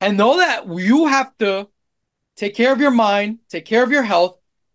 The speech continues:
And when you engage with Bitcoin again, come at it with a fresh start. And the best place to start embracing Bitcoin all over again is from the place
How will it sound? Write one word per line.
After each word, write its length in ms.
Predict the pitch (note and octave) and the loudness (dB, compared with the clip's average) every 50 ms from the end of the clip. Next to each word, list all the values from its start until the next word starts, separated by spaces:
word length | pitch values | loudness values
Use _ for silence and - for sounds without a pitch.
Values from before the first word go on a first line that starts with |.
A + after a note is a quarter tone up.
| - | -8
And 240 | E3 E3+ F3+ F3+ - - | -6 -4 -4 -6 -8 -8
when 220 | E3 F3+ F3+ F3+ | -6 -6 -4 -2
you 100 | F#3+ G3+ | 0 0
engage 580 | G#3+ G#3+ G3+ F3 D#3 E3+ A3 A#3+ C4+ D4+ A#3 C4 | 0 0 0 -2 -2 -2 0 2 2 2 2 2
with 220 | D#4+ D4 G#3+ - | 0 0 0 -2
Bitcoin 420 | C#4+ D#4+ E4+ - - B3 A3 G#3 | -4 -4 -4 -4 -4 -2 -2 -2
again, 440 | F#3+ E3 D3 E3 D#3+ D#3 E3 F#3 - _ _ _ _ _ _ _ _ _ _ _ _ _ _ _ _ _ | -4 -4 -2 0 0 0 -2 -6 -12 _ _ _ _ _ _ _ _ _ _ _ _ _ _ _ _ _
come 160 | - G3+ G3+ A3 | -4 -2 -2 0
at 140 | B3+ C#4+ | 0 -2
it 100 | D4+ C4+ | -2 0
with 140 | A#3 A3 F3 | -2 -2 -2
a 60 | D#3 | -4
fresh 320 | - - - A3+ A#3 A3+ - | -8 -4 -2 -2 -2 -2 -4
start. 500 | - - - - G#3+ G#3 D#3+ B2+ - _ _ _ _ _ _ _ _ _ _ _ _ _ _ _ _ _ _ _ _ - | -8 -10 -6 -2 -2 0 0 -2 -6 _ _ _ _ _ _ _ _ _ _ _ _ _ _ _ _ _ _ _ _ -10
And 200 | F3 F#3 F3 D#3+ | -10 -6 -4 -6
the 80 | D#3 | -6
best 420 | - - - B3 C#4+ D#4 - - - | -4 -4 -2 0 0 -2 -2 -6 -4
place 360 | - C4+ B3+ C4 B3+ - - | -2 0 0 0 0 -4 -8
to 100 | - D#3 | -12 -14
start 480 | - - - B3 B3+ C4+ C4+ - _ _ _ | -12 -8 -2 0 0 0 -2 -4 _ _ _
embracing 640 | G#3+ F#3+ F3+ D3+ F3 G#3 A#3+ B3+ B3+ - A#3+ G#3 D#3+ | -12 -12 -8 -4 -2 -2 -2 -2 -2 -4 -6 -6 -4
Bitcoin 440 | - A3+ B3 B3 - A3+ F#3 F3 - - | -4 -4 -4 -4 -4 -6 -6 -8 -6 -2
all 240 | E3+ G3 G#3+ G3+ G#3 | -2 0 0 2 0
over 260 | G#3 G#3 F#3 A#3+ B3+ | 0 0 0 0 0
again 380 | B3 G#3 B3 B3 B3 B3 A#3+ - _ _ _ _ _ _ _ _ _ _ _ _ - | 0 0 -2 -2 -2 -4 -6 -10 _ _ _ _ _ _ _ _ _ _ _ _ -4
is 500 | F3+ G#3 A3+ A3+ A3+ A3+ G#3+ A3 - _ _ _ _ _ _ | 0 2 2 2 2 0 -2 -4 -10 _ _ _ _ _ _
from 460 | - G3+ G#3+ G#3+ A3 A3 G#3+ G#3+ - - _ _ _ _ _ _ _ _ _ _ _ _ _ _ _ _ _ _ _ _ _ _ _ _ _ _ _ _ _ _ _ _ _ D#3 | -2 0 2 2 2 0 -2 -4 -8 -14 _ _ _ _ _ _ _ _ _ _ _ _ _ _ _ _ _ _ _ _ _ _ _ _ _ _ _ _ _ _ _ _ _ -8
the 140 | E3 G#3 | -8 -6
place 500 | - - F#3 F#3 G3 G3 G3 - - - | -6 -2 -2 0 0 0 -2 -6 -10 -16